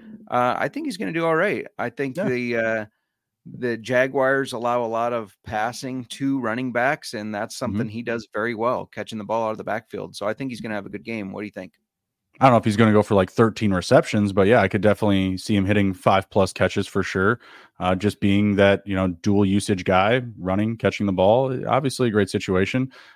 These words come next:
Speaker 2: Uh, Jacksonville, a pretty decent matchup, but I think that, uh, I think he'll go over the century mark all purpose. So I think he'll definitely eclipse, you know, a hundred all purpose yards, probably finds the end zone as well.
Speaker 1: The only thing that makes me nervous is I saw a b-, book is running a boost of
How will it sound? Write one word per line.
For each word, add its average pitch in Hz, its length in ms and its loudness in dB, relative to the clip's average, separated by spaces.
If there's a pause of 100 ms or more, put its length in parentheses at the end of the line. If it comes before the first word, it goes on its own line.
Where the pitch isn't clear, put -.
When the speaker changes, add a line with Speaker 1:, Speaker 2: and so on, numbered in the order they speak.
(120)
Speaker 2:
Uh, 98 160 0
Jacksonville, 117 840 4
a 104 40 -8
pretty 113 240 2
decent 110 340 2
matchup, 104 360 4
but 107 100 4
I 101 60 6
think 104 240 -2
that, 104 280 0
uh, 101 420 4
I 110 80 -8
think 143 180 4
he'll 123 120 4
go 113 140 6
over 107 120 4
the 98 100 0
century 101 340 -2
mark 90 260 -2
all 95 160 2
purpose. 87 380 -6
So 90 180 -6
I 90 140 -6
think 98 160 -4
he'll 92 100 -4
definitely 92 320 -2 (140)
eclipse, 101 500 0 (440)
you 104 60 -4
know, 95 60 2
a 92 40 2
hundred 101 200 4
all 95 120 6
purpose 104 340 0
yards, 98 280 4
probably 92 280 0
finds 90 260 -2
the 87 60 -4
end 87 100 -6
zone 87 160 -8
as 85 80 -14
well. 85 240 -12 (800)
Speaker 1:
The 135 80 0
only 139 200 2
thing 151 180 0
that 147 80 -2
makes 139 280 -4
me 135 80 -6
nervous 123 500 -4
is 107 240 -4
I 104 100 -4
saw 117 360 0
a - 100 -6
b-, 107 240 -10
book 123 300 -2
is 107 160 -10
running 117 240 -2
a 104 60 -6
boost 123 460 -4
of 101 400 -4